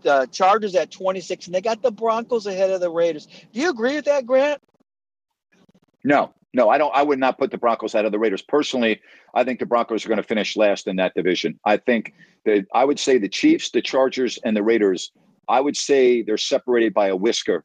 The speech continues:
Speaker 2: I don't see a lot of difference. I personally feel that the Chiefs are still the team to beat in that division, but not by much.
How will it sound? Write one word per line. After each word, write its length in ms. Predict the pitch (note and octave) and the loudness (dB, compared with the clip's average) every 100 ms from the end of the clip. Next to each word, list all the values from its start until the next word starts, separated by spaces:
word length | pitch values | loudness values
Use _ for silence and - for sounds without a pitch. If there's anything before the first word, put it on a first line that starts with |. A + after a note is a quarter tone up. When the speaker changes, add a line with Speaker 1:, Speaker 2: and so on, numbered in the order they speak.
| _ A#2+ | _ 0
Speaker 2:
I 80 | |
don't 180 | C#3 C3 | 0 0
see 140 | - C#3+ | 0 2
a 80 | |
lot 180 | A#2 A#2+ | 4 2
of 80 | G#2+ | 2
difference. 340 | B2 A2 F2+ | -4 -4 -6
I 140 | G#2 B2 | -2 -2
personally 420 | - C#3 - B2 | 0 -2 0 -4
feel 280 | - B2 A2+ | 0 0 2
that 140 | G2+ - | 0 -4
the 80 | - | -8
Chiefs 400 | - C#3+ - - | 0 0 0 -2
are 100 | G3 | -2
still 760 | - - C3+ C#3 D3 D#3+ D#3+ _ _ _ _ _ A2+ | -2 -4 2 4 4 2 0 _ _ _ _ _ -4
the 80 | |
team 280 | - D#3 E3 | -2 -2 -2
to 80 | D#3 | 0
beat 220 | C#3+ C#3+ | 4 2
in 100 | A#2+ | 2
that 180 | B2 B2 | 0 0
division, 520 | C3 A#2 G#2 G#2 G#2 - _ _ _ | 2 2 2 0 -2 -8 _ _ _
but 160 | A#2+ G#2+ | -2 -2
not 320 | A#2 C3 D3+ | -2 0 0
by 180 | D3 C#3 | 2 0
much. 520 | C#3+ C3 A2 - - | 2 0 0 -4 -16